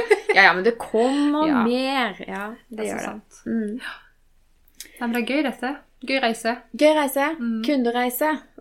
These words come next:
Speaker 2: Kundereise, kundereise, podreise.
Speaker 1: Men du, Monica,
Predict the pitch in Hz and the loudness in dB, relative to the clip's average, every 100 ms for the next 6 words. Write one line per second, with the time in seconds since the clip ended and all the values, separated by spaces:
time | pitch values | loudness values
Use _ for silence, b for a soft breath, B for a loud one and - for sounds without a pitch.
0 | - - - 226 240 240 233 240 254 247 | -20 -20 -10 -6 0 0 0 -2 0 4
1 | 240 220 226 220 320 - 220 202 180 175 | 6 6 4 4 2 4 4 4 0 0
2 | 185 - - _ _ B B B B B | -2 -4 -12 _ _ B B B B B
3 | B B - 247 254 208 175 170 | B B 0 2 4 2 0 -2